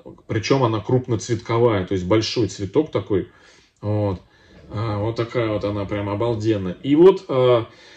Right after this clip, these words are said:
это тоже была куплена у нас, а, в прошлом году, вот в таком размере. А, тоже взрослое растение.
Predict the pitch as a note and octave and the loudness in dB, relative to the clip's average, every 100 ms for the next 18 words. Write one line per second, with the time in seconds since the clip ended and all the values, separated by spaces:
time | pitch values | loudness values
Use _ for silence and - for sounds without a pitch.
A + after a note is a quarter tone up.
0 | - - E3 F3+ G3+ F3 C3+ B2+ C#3+ B2+ | -4 4 6 6 8 8 8 6 6 6
1 | - E3 B2+ A#2+ A2+ G#2 - B2 B2 A#2 | 4 2 2 2 0 0 -4 0 0 0
2 | - - A#2+ A#2 A2+ A2+ A2 G#2+ G2+ G2 | -6 -4 0 4 4 4 4 2 0 -6
3 | _ _ _ _ _ _ _ _ _ - | _ _ _ _ _ _ _ _ _ -20
4 | - - D#3 C3 B2 A#2 A#2 G2+ A2 C#3+ | -20 8 8 8 2 4 4 4 2 0
5 | E3 - - - B2 B2+ C3 C#3+ C3+ A#2+ | -2 -14 -20 -2 0 0 -2 2 4 4
6 | G2 G#2 G2+ A2 C#3 D#3+ - - - _ | 2 -2 0 0 0 -4 -14 -20 -20 _
7 | A#2+ A#2 A2+ A2 E3+ B2+ A#2 A2 C#3 C3 | -2 2 2 6 6 6 2 4 6 6
8 | - A#2+ A2+ A2 - - G#2+ G#2+ A#2 D3 | 4 2 2 0 -4 -10 -6 -4 -2 -4
9 | D#3+ | -6